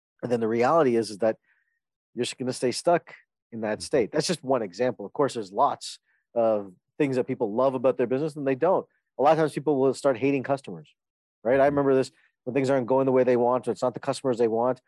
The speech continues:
Speaker 1: they'll, they'll start saying, it's, you know, "I, I don't like dealing with these customers 'cause they're just, they just don't value what I'm doing." And we put ourselves in this state like we're all almighty in business
Speaker 2: Mm-hmm.
Speaker 1: versus looking at,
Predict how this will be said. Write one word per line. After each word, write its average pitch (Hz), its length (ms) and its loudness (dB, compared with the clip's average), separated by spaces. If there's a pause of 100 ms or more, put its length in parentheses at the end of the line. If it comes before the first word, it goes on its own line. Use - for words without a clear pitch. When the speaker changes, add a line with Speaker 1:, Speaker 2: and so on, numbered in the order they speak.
(340)
Speaker 1:
they'll, 123 320 4
they'll 123 180 0
start 131 400 0
saying, 123 260 -4
it's, - 500 -12
you 139 100 -4
know, 127 80 0
"I, 120 320 0
I - 20 0
don't 127 180 0
like 123 160 0
dealing 131 160 0
with 117 80 -2
these 110 140 -8
customers 120 400 -4
'cause 107 140 -8
they're 107 80 -2
just, 107 260 -10 (1000)
they 139 80 -2
just 135 160 -6
don't 147 160 2
value 127 360 4
what 104 200 0
I'm 98 180 -2
doing." 98 400 0 (960)
And 113 540 -2 (200)
we 120 180 -4
put 147 160 0
ourselves 135 380 2
in 113 60 -12
this 117 140 -4
state 147 260 -2
like 123 180 -6
we're 117 160 0
all 117 380 0
almighty 120 580 -2
in 85 120 -12
business 85 520 -18 (340)
Speaker 2:
Mm-hmm. 90 180 -14
Speaker 1:
versus 123 360 0
looking 131 340 -2
at, 120 180 2